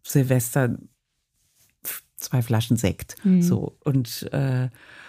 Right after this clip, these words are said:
Speaker 1: und ich, aber ich glaube, dass ihr das total viel Spaß gemacht hätte. <laughs> Und dass, dass ihr das unheimlich gut gefallen hätte. Und ich glaube auch, dass sie so wie in der Geschichte so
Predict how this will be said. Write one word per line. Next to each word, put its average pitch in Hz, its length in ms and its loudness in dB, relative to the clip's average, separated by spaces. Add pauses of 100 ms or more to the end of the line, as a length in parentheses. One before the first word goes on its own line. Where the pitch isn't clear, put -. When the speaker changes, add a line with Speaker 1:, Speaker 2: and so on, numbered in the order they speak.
(160)
Speaker 1:
und 160 180 2
ich, - 200 0 (120)
aber 156 200 2
ich 160 80 -2
glaube, 175 300 6
dass 165 120 2
ihr - 120 6
das 156 140 6
total 185 280 4
viel 180 140 4
Spaß - 320 2
gemacht 127 360 2
hätte. - 280 2 (400)
<laughs> 311 280 4
Und 269 420 6
dass, 349 300 6 (380)
dass 190 160 6
ihr 196 80 8
das 175 160 4
unheimlich 190 380 2
gut 196 160 2
gefallen 185 480 4
hätte. 220 280 4
Und 202 80 6
ich 190 100 0
glaube 180 340 4
auch, 170 100 0
dass 175 220 0
sie 180 80 4
so 165 180 2
wie 170 80 4
in 165 80 2
der 160 100 2
Geschichte 175 480 0
so 165 220 4